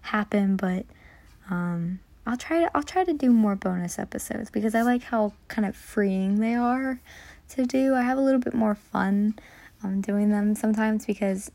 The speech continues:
most of the time I'm not going off of a, a script like I do with my other episodes. So, like, when I talk about how my house is haunted, or, um, like, the Alligator Heist, I was reading from a script, but it, it wasn't as serious as some of my other ones. So it was just,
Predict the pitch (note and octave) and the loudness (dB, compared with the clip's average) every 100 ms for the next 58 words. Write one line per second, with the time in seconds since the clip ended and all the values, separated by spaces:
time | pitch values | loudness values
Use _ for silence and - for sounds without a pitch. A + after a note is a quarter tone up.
0 | - A3+ A3+ A3+ A3+ G#3+ G#3+ G3+ G3 F#3+ | -2 2 2 2 -2 -2 -2 0 0 -2
1 | - - - - - G#3 G#3 G3+ - - | -6 -16 -20 -20 0 4 4 2 -4 0
2 | G3 F#3+ F#3+ F#3 G3 F3+ F3+ E3+ - F#3 | 0 2 0 -2 -4 -2 -2 -2 -4 -6
3 | - F#3+ F#3+ - F#3 - F3+ F#3+ F3+ F#3 | -4 -4 -6 -4 -4 -2 -4 -2 -4 -2
4 | F#3 F3+ F#3 F#3+ G3 - G#3+ G#3+ G#3 - | -2 -2 -2 -2 -6 -4 -2 -2 -4 -6
5 | - - - G3+ G#3 G#3+ - A3+ B3 - | -6 -4 -6 -8 -8 -10 -6 -4 -4 -4
6 | G4+ - B3 - G#3 G3+ G3 G3 G3 G3 | -8 -4 -6 -4 -4 -2 -2 -4 -4 -4
7 | F#3+ F#3+ - - - - - - G3 F#3+ | -4 -6 -10 -20 -20 -20 -12 -4 -2 -2
8 | F#3+ - A3+ A3 A#3 A#3+ A#3 A3+ G#3 G3+ | -2 0 2 2 0 0 2 0 0 -2
9 | - G3 F#3+ G3 G3 G3 F#3+ - F#3 F#3 | 0 0 0 0 0 0 -2 -4 -4 -4
10 | - G3+ G3 - - G3 G3 - G#3+ G#3+ | -6 -6 -6 -8 -2 -2 -2 -2 -2 -2
11 | G#3+ - - _ - G3+ F#3+ F#3+ F#3+ - | -2 -6 -10 _ -4 0 0 -2 -6 -12
12 | - G3 F#3 F#3 F#3+ G3+ G#3 - G3+ G3 | -4 -2 2 2 2 -2 -6 -6 -4 -4
13 | G3+ G3 G3 F#3+ F#3+ G3 G3+ G#3 G#3 G#3 | -2 0 0 0 0 0 0 2 2 0
14 | - G3+ F#3+ G3+ G3 - - F#3+ - | 0 -2 0 -2 -4 -6 -4 -6 -8